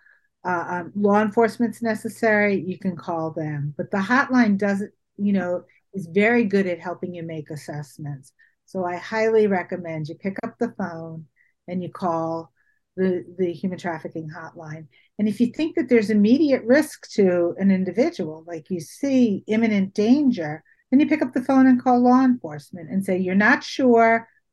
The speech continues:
but you're seeing this happen," whether it's, uh, you know, someone in the bank or someone in your daily life at the supermarket or at a mall or whatever. Um,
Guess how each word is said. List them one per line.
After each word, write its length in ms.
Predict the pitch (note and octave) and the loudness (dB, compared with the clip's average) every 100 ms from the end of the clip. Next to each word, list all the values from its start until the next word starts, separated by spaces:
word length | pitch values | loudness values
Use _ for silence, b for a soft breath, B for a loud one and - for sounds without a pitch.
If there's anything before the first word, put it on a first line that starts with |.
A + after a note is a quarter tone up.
| - | -10
but 140 | F#3 | -8
you're 100 | F#3+ | -8
seeing 380 | - B3+ C#4 C4 | -2 2 6 6
this 180 | B3 A#3+ | 6 2
happen," 680 | G#3+ G3+ G3 G3 F#3+ F#3+ - b - | -2 -2 -2 -4 -4 -6 -14 b -4
whether 240 | G3 F#3+ | 0 2
it's, 240 | F3 D#3+ - - | 0 -4 -14 -20
uh, 60 | - | -8
you 140 | G3 | -4
know, 80 | F3+ | -4
someone 280 | D3+ G#3 G#3+ | -4 -4 0
in 120 | G#3+ | 0
the 60 | G3+ | 0
bank 500 | G3 G#3 A#3+ C4+ C4 - _ _ _ - | 0 2 2 2 -2 -16 _ _ _ -8
or 180 | F#3 | -6
someone 460 | D#3+ - G3 G#3+ G#3 | -6 -2 0 0 0
in 160 | G3+ G3 | 0 0
your 100 | F#3 | 0
daily 400 | F#3 F#3 F#3+ F#3 | -2 -2 -2 -2
life 340 | F#3 G3 G3 | -2 -4 -4
at 140 | E3+ | -10
the 80 | - | -12
supermarket 760 | D3 - B3+ B3+ A#3+ G#3+ G#3+ G3 | -10 -4 0 4 4 2 -2 -4
or 200 | D3+ D3+ | -4 -6
at 80 | |
a 40 | D#3 | -6
mall 460 | F#3 G#3+ A3 G#3+ | -2 -2 0 0
or 80 | G#3+ | -2
whatever. 500 | G3+ G3 F#3+ G3+ G3 _ _ _ _ _ | -2 -2 -2 -4 -6 _ _ _ _ _
Um, 540 | F#3 F3 E3 E3 E3 | -8 -6 -6 -8 -8